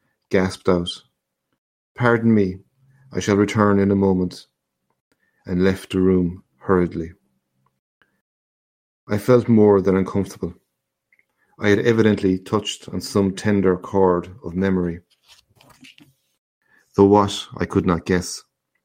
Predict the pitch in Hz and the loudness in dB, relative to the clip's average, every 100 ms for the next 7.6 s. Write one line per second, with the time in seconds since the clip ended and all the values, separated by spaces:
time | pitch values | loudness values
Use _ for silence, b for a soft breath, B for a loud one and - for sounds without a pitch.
0 | _ _ _ _ _ _ _ - _ b | _ _ _ _ _ _ _ -20 _ b
1 | b b b b b b _ _ 104 117 | b b b b b b _ _ 2 4
2 | 117 110 110 104 98 92 90 92 - 95 | 4 2 6 6 4 0 -2 -4 -2 0
3 | 92 95 87 - - _ - 90 104 101 | 2 2 2 -8 -18 _ -12 -8 -4 -2
4 | 104 101 92 85 80 - _ _ _ _ | -2 -4 -4 -6 -10 -18 _ _ _ _
5 | _ - 95 95 92 101 - 92 - 90 | _ -8 -4 -2 0 -2 -2 -6 -4 -4
6 | 95 90 85 - - - - 98 90 87 | -2 -4 -6 -18 -20 -18 -10 -4 -2 -4
7 | 82 - 92 - - 92 | -6 -6 -6 -6 -12 -14